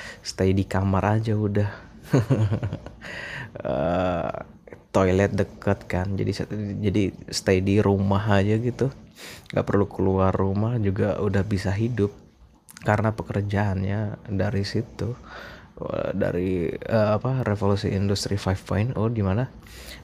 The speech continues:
lu di rumah aja lu bisa dapetin uang gitu, dan lu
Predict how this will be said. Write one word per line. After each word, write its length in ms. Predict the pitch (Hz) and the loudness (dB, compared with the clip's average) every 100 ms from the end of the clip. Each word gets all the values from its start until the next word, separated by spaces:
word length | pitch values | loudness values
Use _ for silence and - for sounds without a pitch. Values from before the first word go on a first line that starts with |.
| - | 2
lu 240 | 127 139 | 4 6
di 100 | 120 | 4
rumah 300 | 117 123 127 | 2 4 4
aja 160 | 127 156 | 6 6
lu 100 | 147 | 4
bisa 300 | 131 113 98 | 2 2 2
dapetin 400 | 95 98 98 - | 0 0 -2 0
uang 420 | 117 113 104 104 95 | 2 4 4 2 -2
gitu, 240 | - 98 - - - - - - - - | -4 -6 -8 -20 -20 -20 -18 -18 -16 -6
dan 480 | 101 95 90 - - - - - 123 | 2 2 2 -4 -10 -16 -18 -2 4
lu 400 | 123 127 151 | 6 6 6